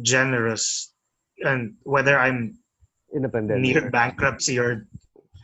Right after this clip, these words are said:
Speaker 2: Yeah.
Speaker 1: in, whether in richness or whatever, I, I like to think that that's one of my qualities, because my dad is naturally generous, and he taught me the,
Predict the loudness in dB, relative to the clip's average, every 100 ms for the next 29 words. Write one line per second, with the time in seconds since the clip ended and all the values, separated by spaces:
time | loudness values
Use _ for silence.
0 | -4 -4 -4 -8 -4 -4 -4 -6 -2 0
1 | -2 -2 -4 -2 -2 0 0 0 -2 -6
2 | -8 _ _ -8 -2 0 2 2 2 0
3 | -2 -12 -4 -2 0 -2 -4 -2 -4 -2
4 | -2 -4 -4 -6 -2 -2 -2 -6 -6 -2
5 | -4 -4 -18 -20 -20 -6 -2 0 2 0
6 | 0 0 0 0 0 -2 -2 -2 -2 -4
7 | -2 -2 0 -4 -6 -6 -10 -12 _ _
8 | _ _ _ _ _ _ -8 -2 -2 2
9 | 2 2 -2 0 -2